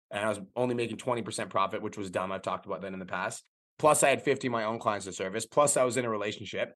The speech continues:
Plus, I was trying to take care of my fitness goals. So, like, I literally would wake up, Dan,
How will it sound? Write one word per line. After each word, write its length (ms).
Plus, 200
I 40
was 100
trying 160
to 40
take 120
care 120
of 40
my 100
fitness 280
goals. 260
So, 80
like, 240
I 100
literally 380
would 140
wake 220
up, 140
Dan, 280